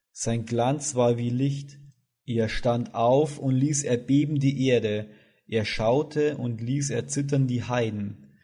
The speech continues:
Zerschmettert wurden die uralten Berge und bücken mussten sich die uralten Hügel,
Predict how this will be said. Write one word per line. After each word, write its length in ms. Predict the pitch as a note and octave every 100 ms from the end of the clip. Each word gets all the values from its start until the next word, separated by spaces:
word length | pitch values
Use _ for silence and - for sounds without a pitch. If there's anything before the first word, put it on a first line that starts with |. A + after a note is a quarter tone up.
| _ _ -
Zerschmettert 840 | B2+ A#2 - C3+ D#3 E3+ D3 B2+
wurden 320 | C#3 D#3 D#3
die 220 | C#3 B2+ B2
uralten 680 | D3 D#3 B2 B2 B2+ A2+
Berge 540 | A#2+ A#2 A#2+ A#2+ A#2 A#2+ - _ _
und 280 | B2+ A#2+ -
bücken 380 | E3+ - D3 C#3
mussten 360 | D3 C#3+ C#3+
sich 260 | C#3 C#3 -
die 160 | -
uralten 540 | A#3 D3 A#2+ B2+ B2 B2+
Hügel, 640 | A2 C#3+ C3+ A2 - -